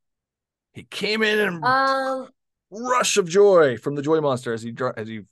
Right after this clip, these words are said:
Speaker 1: flies by. How do you know it wasn't him?
Speaker 2: Um,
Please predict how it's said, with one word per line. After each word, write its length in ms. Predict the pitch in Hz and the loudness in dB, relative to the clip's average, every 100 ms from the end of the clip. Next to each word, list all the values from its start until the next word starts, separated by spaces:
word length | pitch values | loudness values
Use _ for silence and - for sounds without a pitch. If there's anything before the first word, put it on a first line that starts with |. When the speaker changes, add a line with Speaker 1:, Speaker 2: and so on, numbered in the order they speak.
| _ _ | _ _
Speaker 1:
flies 460 | - 190 202 151 131 | -2 0 2 0 0
by. 420 | 131 117 104 - _ _ _ _ _ | 0 0 -6 -14 _ _ _ _ _
How 80 | 202 | -2
do 60 | 254 | 0
you 60 | |
know 120 | 262 | 0
it 40 | 269 | 2
wasn't 220 | 262 247 | 2 0
him? 240 | 277 226 131 _ _ _ _ _ _ _ _ _ _ _ _ _ | -2 -4 -8 _ _ _ _ _ _ _ _ _ _ _ _ _
Speaker 2:
Um, 600 | 269 277 277 277 277 277 | 0 2 2 0 -4 -10